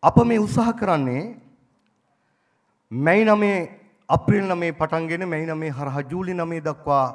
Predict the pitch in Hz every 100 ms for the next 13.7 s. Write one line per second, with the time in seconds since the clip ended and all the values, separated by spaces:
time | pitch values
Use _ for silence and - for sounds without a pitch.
0 | - _ _ _ _ _ _ - 139 151
1 | 156 180 208 - _ _ _ _ _ _
2 | _ _ _ _ - 127 165 170 170 185
3 | 226 214 196 185 185 180 147 - - _
4 | _ _ - 120 185 196 180 170 147 131
5 | - _ _ _ - 156 - 123 85 -
6 | _ _ _ _ _ _ _ - 131 190
7 | 202 196 139 190 254 196 156 - 123 117
8 | 123 139 180 - _ _ _ _ _ -
9 | 120 - 175 180 165 - 196 190 143 113
10 | 104 135 185 - _ _ _ _ _ -
11 | 147 - 160 165 165 175 151 180 175 175
12 | 160 165 160 156 - _ _ _ _ 113
13 | 135 - 226 147 127 135